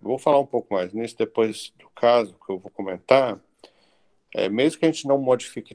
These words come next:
tanto a terapia por conta do, desses resultados moleculares, mas já tem uma o-,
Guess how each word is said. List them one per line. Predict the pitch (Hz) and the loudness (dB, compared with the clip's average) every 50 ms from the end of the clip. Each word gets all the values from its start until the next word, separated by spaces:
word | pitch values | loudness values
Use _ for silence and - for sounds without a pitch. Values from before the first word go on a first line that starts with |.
| _ _ | _ _
tanto | _ - 143 151 143 - _ - - 92 - _ - | _ 0 0 0 -2 -6 _ -14 -14 -14 -14 _ -10
a | - 87 | -12 -12
terapia | - - 107 101 95 90 - _ - 101 92 87 85 82 82 82 - _ _ _ _ _ _ _ _ _ _ _ _ | -4 -4 -4 -2 -2 -6 -6 _ -8 -6 -4 -4 -4 -4 -6 -8 -12 _ _ _ _ _ _ _ _ _ _ _ _
por | - 107 - - | -6 -6 -6 -6
conta | _ - 107 98 98 90 - - 95 | _ -2 -2 -2 -2 -2 -4 -8 -8
do, | 90 92 95 95 90 90 87 87 87 - - _ _ _ _ _ _ _ _ _ _ _ _ _ _ _ _ _ _ _ _ _ _ _ | -6 -6 -6 -6 -6 -8 -10 -10 -12 -14 -16 _ _ _ _ _ _ _ _ _ _ _ _ _ _ _ _ _ _ _ _ _ _ _
desses | - - 98 95 - - 92 | -6 -4 -4 -4 -4 -10 -8
resultados | 87 92 90 85 87 _ - - 95 92 - _ _ | -4 -6 -6 -6 -8 _ -2 -2 -2 -2 -2 _ _
moleculares, | 95 90 82 80 - - 92 95 120 135 139 131 113 - - - - - _ _ _ _ _ _ _ _ _ | 0 0 0 -4 -4 0 4 6 6 6 4 2 0 -6 -10 -14 -14 -18 _ _ _ _ _ _ _ _ _
mas | - 117 127 147 147 143 | -2 0 2 2 2 0
já | 143 156 156 | -2 -2 -2
tem | 156 _ 165 156 156 156 156 | 0 _ 2 2 2 2 0
uma | 156 156 151 143 | -2 0 0 2
o-, | 139 147 156 165 | 2 2 0 -2